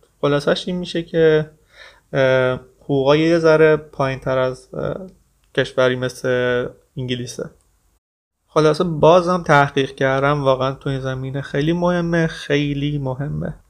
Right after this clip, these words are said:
شرایط زندگی هم بستگی به چیزی که خودتون می‌خواید،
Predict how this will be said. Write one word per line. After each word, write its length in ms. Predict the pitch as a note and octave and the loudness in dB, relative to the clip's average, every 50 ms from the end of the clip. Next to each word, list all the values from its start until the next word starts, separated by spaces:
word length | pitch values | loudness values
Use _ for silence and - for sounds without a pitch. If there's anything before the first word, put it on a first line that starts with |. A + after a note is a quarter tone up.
| _ _ _ _ _ _ _ _ _ _ _ _ _ _ _ _ _ - | _ _ _ _ _ _ _ _ _ _ _ _ _ _ _ _ _ -4
شرایط 360 | - D#3+ D#3+ E3+ F3+ F3+ G3 | 2 4 4 4 4 4 2
زندگی 400 | F3+ E3+ E3+ E3 D#3+ D#3+ D#3+ F3 | 2 4 2 2 2 0 0 0
هم 160 | F3 F3 E3+ | 0 2 4
بستگی 400 | D#3 D3+ D3 - D3 C#3 D3 D#3 | 2 2 2 0 -4 -2 -2 0
به 300 | D#3 D#3+ D3+ C#3+ C3+ C3+ | 2 4 4 4 4 2
چیزی 220 | - - C#3 C#3+ D3+ | -2 -4 -8 -6 -4
که 80 | E3 | -4
خودتون 640 | D#3 - - C#3+ C#3+ C#3 - - C3+ C3 C3 C3 C3 | -4 0 0 0 0 0 -4 -8 -10 -10 -8 -8 -6
می‌خواید، 640 | B2+ B2+ - - - C3 C3 C3+ C3 C3 - - | -6 -6 -6 -2 0 0 2 0 0 -4 -8 -18